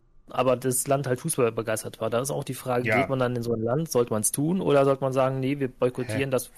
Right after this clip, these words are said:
Speaker 1: und wir geben woanders hin, wenn die rechtlichen Bedingungen da nicht, äh, in Ordnung sind?
Speaker 2: Ja,
Speaker 1: Ich meine, wir sind, habt ja auch
Speaker 2: zwanzig zweiundzwanzig
Speaker 1: keine
Speaker 2: Katar und zwanzig achtzehn Russland, also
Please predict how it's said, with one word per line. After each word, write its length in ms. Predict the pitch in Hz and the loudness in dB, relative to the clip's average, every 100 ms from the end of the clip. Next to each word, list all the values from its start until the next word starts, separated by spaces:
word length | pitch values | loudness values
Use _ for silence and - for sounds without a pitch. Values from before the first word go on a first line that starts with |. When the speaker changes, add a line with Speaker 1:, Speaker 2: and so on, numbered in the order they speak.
| - | -16
Speaker 1:
und 160 | 135 127 | -10 -6
wir 80 | 127 | -4
geben 240 | 131 131 | -2 -2
woanders 360 | 123 139 123 - | -4 -2 -2 -2
hin, 200 | 123 120 | -4 -2
wenn 220 | 123 127 | -2 -2
die 200 | 120 123 | -6 -4
rechtlichen 440 | 120 127 139 123 117 | -2 -2 -2 -6 -4
Bedingungen 400 | 113 190 139 117 | 0 4 4 4
da 220 | 107 107 | 2 2
nicht, 220 | 110 - | -4 -6
äh, 160 | 120 113 | -4 -4
in 100 | 117 | -4
Ordnung 300 | 110 - 110 | -6 -6 -8
sind? 240 | 107 101 _ - - | -8 -12 _ -20 -6
Speaker 2:
Ja, 240 | 110 107 | -2 -2
Speaker 1:
Ich 80 | - | -2
meine, 220 | 120 127 | 2 2
wir 60 | 131 | 2
sind, 120 | 127 | 0
habt 200 | 120 123 | -2 2
ja 80 | 131 | 2
auch 100 | 123 | 4
Speaker 2:
zwanzig 160 | 131 123 | 4 4
zweiundzwanzig 80 | |
Speaker 1:
keine 340 | 117 - - 107 | 0 -4 -6 -2
Speaker 2:
Katar 460 | 113 120 143 170 | 2 2 2 0
und 160 | 151 143 | -4 -6
zwanzig 340 | 139 135 135 | -6 -4 -4
achtzehn 340 | 104 123 - 147 | -4 -4 -2 0
Russland, 560 | 160 - 101 95 95 - | 0 -2 -6 -8 -10 -8
also 440 | 98 101 98 | -8 -6 -8